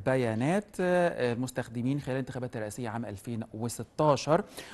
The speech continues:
ومعانا موضوع آخر أيضًا، لكن خلونا نبدأ بالموضوع، آه، الأول، وهو، آه، آه، هذا الموضوع مع، آه، مداخلة مع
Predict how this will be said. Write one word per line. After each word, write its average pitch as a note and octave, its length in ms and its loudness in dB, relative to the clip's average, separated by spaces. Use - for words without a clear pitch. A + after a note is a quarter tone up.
ومعانا B2+ 1400 4
موضوع A#2 360 -2
آخر A#2+ 260 0
أيضًا، F3+ 200 4
لكن F#3+ 180 0
خلونا F3 300 2
نبدأ D#3+ 120 2
بالموضوع، C3+ 560 2
آه، A2+ 420 4
الأول، C3+ 680 2
وهو، C#3 600 4
آه، A2+ 380 -2
آه، A2+ 140 -4
هذا B2 360 0
الموضوع A2 300 -2
مع، C3+ 280 2
آه، G#2 300 -8
مداخلة D3 420 -4
مع C3+ 440 -2